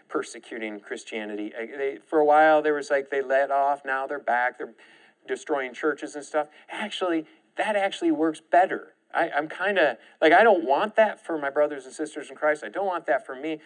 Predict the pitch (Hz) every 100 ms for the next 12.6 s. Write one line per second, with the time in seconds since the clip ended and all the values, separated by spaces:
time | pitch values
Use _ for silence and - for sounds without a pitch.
0 | - - 185 190 233 220 190 190 165 156
1 | 151 151 160 156 214 185 165 131 127 _
2 | _ _ _ _ - 196 185 185 165 151
3 | 156 160 151 131 117 139 143 139 120 104
4 | 120 135 143 139 143 143 151 147 143 117
5 | 110 - - _ _ 120 117 151 139 131
6 | 113 - - 147 143 135 120 113 147 156
7 | 147 143 135 131 143 135 131 131 139 -
8 | 120 160 165 156 156 156 151 156 151 143
9 | 139 139 120 117 120 110 107 - 135 135
10 | 139 139 _ _ _ - 139 - 113 117
11 | - 113 - 156 147 156 147 107 - -
12 | 151 156 151 151 147 151